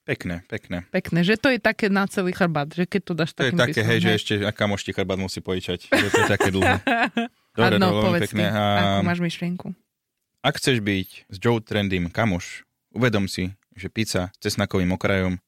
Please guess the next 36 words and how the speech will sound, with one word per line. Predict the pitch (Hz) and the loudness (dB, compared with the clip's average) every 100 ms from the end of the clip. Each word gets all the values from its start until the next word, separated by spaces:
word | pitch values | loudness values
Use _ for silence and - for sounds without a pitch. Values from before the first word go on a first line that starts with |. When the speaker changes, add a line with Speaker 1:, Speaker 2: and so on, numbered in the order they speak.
| _ | _
Speaker 1:
je | _ 90 | _ -2
langoš. | 87 85 80 - - _ | 0 -2 -6 -12 -20 _
Speaker 2:
<laughs> | 226 196 - 320 - 254 254 - 208 - | 0 0 2 0 2 0 0 0 -2 -2
Speaker 1:
Veľmi | 104 110 107 | -2 0 0
silné, | - 101 | 0 0
Speaker 2:
Myslíš, | 90 | 0
Speaker 1:
priatelia, | 104 101 104 98 | 0 -2 -2 2
Speaker 2:
ešte | 98 101 | 2 2
možno | - - 95 | 2 2 2
by | - | 0
Speaker 1:
ovplyvnené. | 247 | 0
Speaker 2:
sa | 233 | 0
tam | 220 190 | 0 -2
slabikovo | - 220 233 254 254 208 | 0 0 2 0 0 0
viacej | 185 185 196 202 | 2 0 0 -2
hodilo, | 185 185 196 | 0 0 0
ak | - 180 - | 0 -2 -2
chceš | - 196 | 0 0
byť | 175 160 | 0 0
s | |
Jozefom | 175 180 202 190 170 | 4 4 2 -2 -2
Trendym | 175 175 170 185 180 | 0 2 2 4 2
kamoš. | 190 - 240 277 - 294 294 330 311 | 2 2 2 0 -2 -4 -2 -2 -4
<laughs> | 349 302 - - | -4 -6 -8 -8
Speaker 1:
Som | 185 185 | -4 -2
okamžite, | 98 98 98 | 0 0 -2
že | 98 | -2
by | 95 | -4
som | 98 | -4
sa | 98 | -6
smial, | 98 98 101 | -6 -6 -6
vidíš | 101 101 | -4 -6
túto | - 98 | -6 -6
tvár, | 98 101 | -2 -2
že | 101 | 0
by | - | 0